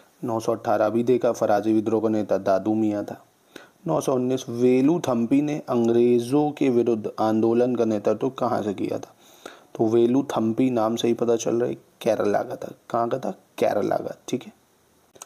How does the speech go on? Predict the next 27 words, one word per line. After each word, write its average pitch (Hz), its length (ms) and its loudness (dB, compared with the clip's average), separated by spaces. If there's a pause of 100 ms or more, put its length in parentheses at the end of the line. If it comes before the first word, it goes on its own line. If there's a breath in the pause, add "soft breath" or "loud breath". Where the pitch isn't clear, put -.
(680 loud breath)
नौ 110 180 0
सौ 117 140 -2
बीस 123 260 0
कह 143 180 2
रहा 143 100 2
है, 135 80 2
"निम्नलिखित 123 720 2
में 151 220 0
से 147 180 -2
कौन 127 400 0
सा 117 200 2
स्थान 110 420 -6
गडकरी 120 560 2
विद्रोह 113 400 2
का 127 140 0
केंद्र 104 460 -4
था?" - 120 -8 (160)
तो 151 60 -4
देखो, 151 220 2
गडकरी 139 540 2
जो 147 300 0
कास्ट 110 380 0
है, 120 60 -2
ये 147 440 -2
महाराष्ट्र 113 600 0
की 104 120 -2
है, 104 160 -4